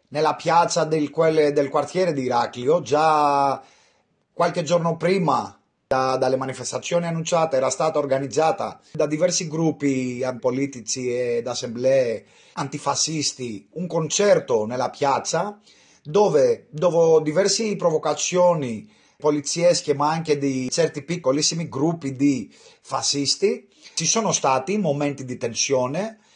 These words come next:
e scontri che hanno avuto come esito anche il ferimento di una giovane compagna nostra da parte della polizia, la quale si trova ancora ricoverata in una fase di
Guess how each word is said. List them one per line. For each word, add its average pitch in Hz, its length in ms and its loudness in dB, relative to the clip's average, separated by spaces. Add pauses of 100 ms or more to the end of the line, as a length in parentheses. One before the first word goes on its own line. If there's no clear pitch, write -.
(160)
e - 100 -10
scontri 139 760 -2 (360)
che - 120 -4
hanno 208 200 2
avuto 185 360 0
come 170 380 0
esito 143 300 0
anche 208 640 2 (280)
il 165 140 -4
ferimento 175 640 0
di 143 120 0
una 139 760 0 (160)
giovane 165 460 2
compagna 131 440 0
nostra 127 460 -2
da 156 220 2
parte 131 240 0
della 113 220 -2
polizia, 139 760 -2 (600)
la - 180 -4
quale 202 600 2 (200)
si - 240 -6
trova 175 640 2
ancora 151 960 4
ricoverata 156 1120 2 (420)
in 170 140 -2
una 180 180 -4
fase 160 400 0
di 139 840 -2